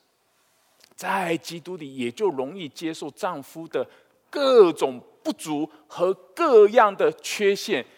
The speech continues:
进而活出妻子凡事顺服丈夫。因为，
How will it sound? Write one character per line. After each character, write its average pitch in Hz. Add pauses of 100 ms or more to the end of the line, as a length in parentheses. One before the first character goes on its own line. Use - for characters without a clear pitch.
(180)
进 165
而 123
活 123
出 151
妻 165
子 139
凡 -
事 143
顺 165
服 120
丈 147
夫。 - (1300)
因 185
为， 220